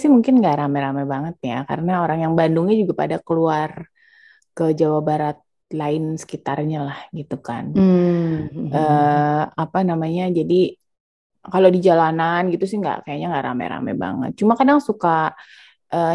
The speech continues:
Speaker 1: nyampur sama yang ini nih, kalau udah hari kedua, ketiga tuh yang turis. Jadi yang,
Speaker 2: Oh, yang
Speaker 1: eh,
Speaker 2: liburan doang
Speaker 1: iya,
Speaker 2: ya.
Speaker 1: yang A R T-nya pada pulang, ya kan?
Speaker 2: Hmm,
Speaker 1: Terus
Speaker 2: hmm, hmm, hmm.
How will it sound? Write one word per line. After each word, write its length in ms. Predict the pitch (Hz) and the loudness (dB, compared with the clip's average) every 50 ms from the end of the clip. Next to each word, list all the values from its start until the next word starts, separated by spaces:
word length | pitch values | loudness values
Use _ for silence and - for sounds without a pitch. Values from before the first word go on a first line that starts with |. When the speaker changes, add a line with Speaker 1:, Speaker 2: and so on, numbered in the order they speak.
| 180 | 0
Speaker 1:
nyampur 400 | 185 175 180 185 196 190 254 269 247 - 240 | 0 0 0 0 0 0 0 -2 0 0 -2
sama 220 | 202 202 202 214 226 226 | -2 -2 -2 -2 -2 -2
yang 120 | 214 208 202 - | -2 -2 -2 0
ini 120 | 240 240 233 202 | 0 2 2 0
nih, 120 | 180 165 156 156 - | 0 -2 -4 -4 -2
kalau 120 | 165 160 165 | -2 0 0
udah 120 | 175 170 170 | 0 0 -2
hari 100 | 170 180 175 - | -2 -4 -4 -6
kedua, 240 | 170 170 170 170 170 170 180 | -6 -4 -2 -2 -2 -4 -8
ketiga 400 | 180 _ 180 175 170 165 175 165 - - - | -8 _ -6 -6 -2 -2 -2 -2 -2 -2 0
tuh 160 | - 226 240 247 254 247 - _ _ _ _ _ _ _ _ 208 | 2 4 4 4 2 0 -4 _ _ _ _ _ _ _ _ -2
yang 120 | 202 196 202 202 | -2 -2 2 4
turis. 500 | 254 269 269 277 269 240 220 208 190 196 - - - - - _ 185 | 4 6 6 6 6 8 6 6 4 0 -4 -14 -16 -18 -6 _ 0
Jadi 140 | 185 180 214 214 | 0 2 2 0
yang, 120 | 202 185 185 185 180 180 | 0 0 -2 -4 -4 -2
Speaker 2:
Oh, 140 | 185 180 190 185 180 | 0 0 0 0 2
yang 100 | 170 175 | 2 2
Speaker 1:
eh, 60 | 175 | 4
Speaker 2:
liburan 400 | 185 185 180 180 185 185 180 180 180 175 | 4 4 2 2 2 2 2 2 -2 -2
doang 80 | - 180 | 2 2
Speaker 1:
iya, 160 | 214 226 240 247 240 233 226 220 | 4 4 4 2 0 0 0 0
Speaker 2:
ya. 80 | 214 208 208 202 196 196 190 185 185 180 175 170 165 160 151 151 156 | 0 0 0 0 0 -2 -2 -2 -2 -4 -4 -6 -6 -8 -8 -8 -6
Speaker 1:
yang 200 | 160 165 165 165 165 165 165 165 170 165 - _ - - - - _ _ _ - | -6 -6 -6 -8 -8 -8 -8 -10 -10 -12 -16 _ -20 -20 -20 -20 _ _ _ -8
A 20 | 175 - - 202 190 | -8 -2 0 0 0
R 20 | 190 190 190 - | 0 -2 0 0
T-nya 320 | 196 190 185 180 185 180 175 180 | 0 2 2 2 0 0 -2 -2
pada 160 | 170 170 180 180 - | -2 -2 -2 -4 0
pulang, 680 | - 185 180 175 175 175 170 170 170 170 175 180 190 202 214 233 262 269 269 233 180 | 0 2 2 4 2 2 0 0 0 -2 -2 -2 -4 -4 -2 -2 -2 -2 -2 -4 -4
ya 60 | 156 151 - | -6 -8 -8
kan? 260 | - 156 160 165 175 | -8 -8 -6 -4 -2
Speaker 2:
Hmm, 180 | 185 185 180 165 | 0 2 2 2
Speaker 1:
Terus 360 | 151 - 175 175 175 175 180 | 0 0 0 0 0 0 -2
Speaker 2:
hmm, 40 | - - | -4 -6
hmm, 100 | - 151 131 | -8 -8 -8
hmm. 320 | 147 156 143 127 143 151 | -6 -8 -8 -8 -10 -12